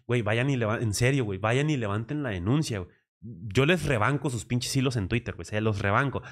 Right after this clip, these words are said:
Pero primero vayan y levanten la denuncia, güey, es lo más importante. No se tarden, no se esperen, en especial si hay moretes, o sea, si hay, si hay evidencia física de este tipo de situaciones, güey, vayan, vayan y metan la denuncia, es lo primerito que tienen que hacer. Ya después si quieren hacer la funa pública,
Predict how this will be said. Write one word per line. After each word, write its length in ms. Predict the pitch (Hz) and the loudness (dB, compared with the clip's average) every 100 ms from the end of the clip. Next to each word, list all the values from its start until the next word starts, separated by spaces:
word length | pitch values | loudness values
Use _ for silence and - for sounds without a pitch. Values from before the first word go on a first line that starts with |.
| - | -2
Pero 160 | 131 | -2
primero 300 | 131 120 120 | 0 0 2
vayan 200 | 143 151 | 0 0
y 60 | 160 | 0
levanten 340 | 131 104 123 | 2 0 0
la 60 | 127 | 0
denuncia, 420 | 98 87 113 123 | -2 -2 -4 -4
güey, 120 | 104 | -6
es 40 | 104 | -4
lo 80 | 113 | -4
más 220 | 120 147 | -4 -4
importante. 800 | 139 110 - 98 117 110 98 - _ _ | -4 -4 -2 -2 -2 -4 -8 -10 _ _
No 320 | 113 113 117 | -2 2 2
se 140 | 113 156 | 2 -2
tarden, 460 | - 113 131 113 | 0 0 2 0
no 100 | 101 | 0
se 80 | 104 | -2
esperen, 420 | 120 127 120 113 | 0 0 2 2
en 60 | 113 | 2
especial 420 | 107 110 113 110 | 2 0 2 2
si 100 | 139 | 2
hay 80 | 139 | 0
moretes, 600 | 143 120 131 127 107 - | 2 0 0 -2 -6 -6
o 160 | _ _ | _ _
sea, 100 | - | -8
si 160 | 104 110 | -2 2
hay, 260 | 107 113 - - - | 2 2 -4 -16 -2
si 120 | 120 | 2
hay 140 | 117 | 4
evidencia 520 | 143 135 104 104 139 | 4 2 2 2 0
física 600 | 120 - 131 - 127 113 | -2 -2 0 0 -2 0
de 80 | 107 | -2
este 140 | 104 - | -2 -10
tipo 220 | 123 143 | -2 -2
de 40 | |
situaciones, 600 | 123 104 90 113 127 120 - _ _ | 0 -2 0 2 0 -2 -8 _ _
güey, 160 | 113 120 | -2 -2
vayan, 800 | 104 95 113 131 135 120 101 98 | -4 -2 0 2 4 4 2 0
vayan 280 | 101 117 131 | 0 0 0
y 60 | 120 | 0
metan 380 | 107 - 127 | 0 0 0
la 60 | 127 | 0
denuncia, 360 | 90 104 127 120 | 0 0 -2 -4
es 60 | |
lo 80 | 127 | -6
primerito 480 | 131 110 98 110 135 | -4 0 0 0 -2
que 80 | - | -2
tienen 240 | 104 110 | -2 -2
que 80 | 110 | -2
hacer. 260 | 107 110 - _ - | -2 -4 -6 _ -2
Ya 100 | 143 | -2
después 240 | 147 170 | -2 -4
si 100 | 160 | -4
quieren 220 | 165 160 | -2 -2
hacer 220 | 127 123 | 0 0
la 80 | 131 | 0
funa 320 | 120 127 131 | 0 0 2
pública, 460 | 123 131 139 135 127 | 2 2 2 0 -6